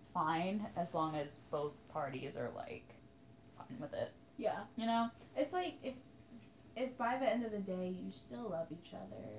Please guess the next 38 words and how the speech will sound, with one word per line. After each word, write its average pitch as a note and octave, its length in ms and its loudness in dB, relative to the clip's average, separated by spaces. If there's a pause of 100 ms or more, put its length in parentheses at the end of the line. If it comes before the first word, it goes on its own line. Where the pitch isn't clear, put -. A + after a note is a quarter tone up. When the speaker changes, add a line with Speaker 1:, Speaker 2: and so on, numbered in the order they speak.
(640)
Speaker 2:
and F#3 100 -8
you F#3+ 60 -8
still A#3+ 300 -8 (120)
care, F3 480 -2 (880)
I G#3 40 0
think D4+ 180 6
it's - 160 -8
fine F#3+ 360 -2
that F#3+ 140 -4
you F#3+ 100 -2 (100)
fight, F#3 400 -2 (720)
but G3+ 220 2
you A3 60 -2
don't D4 180 4
need G3+ 140 0
to F#3 80 -4
fight F3+ 220 -6 (100)
constantly. - 840 -8
Like, - 160 -10
it F#3+ 80 -8
doesn't A3 260 -4
need G3+ 120 -2
to F#3+ 60 0
be F#3 100 -2 (300)
frickin' F3+ 320 -6
World F3 240 -6
War - 100 -8 (100)
Two - 200 -8
up - 100 -8 (240)
there, F#3 120 -2
Speaker 1:
Oh, E3+ 160 0
Speaker 2:
but - 240 -4 (160)
Speaker 1:
that's D#3+ 160 -12
what D3+ 80 -6
we C#3 60 -6
were C#3 60 -6
talking C3 220 -6
about. - 160 -6